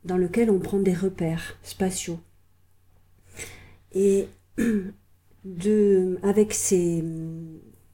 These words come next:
ces repères, il, euh, il as-, il y associe, en tout cas, il associe à ces repères imaginaires des signes, des signes, euh, des purs signes abstraits, euh, qui lui permettent de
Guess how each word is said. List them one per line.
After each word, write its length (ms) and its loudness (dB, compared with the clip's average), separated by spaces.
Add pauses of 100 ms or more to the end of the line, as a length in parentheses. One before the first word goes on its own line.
(180)
ces 220 0
repères, 720 0
il, 220 -4
euh, 300 -2
il 160 -2
as-, 280 2
il 240 -2
y 60 6
associe, 580 0
en 40 -10
tout 140 -16
cas, 120 -4
il 140 -2
associe 500 -2
à 40 -4
ces 280 -6
repères 680 -6 (400)
imaginaires 920 0 (320)
des 180 -6
signes, 560 2 (240)
des 180 -10
signes, 480 2
euh, 300 0 (720)
des 80 -8
purs 300 -4
signes 500 0
abstraits, 680 -2 (640)
euh, 920 -6 (200)
qui 280 -8
lui 160 -6
permettent 520 -4
de 440 -6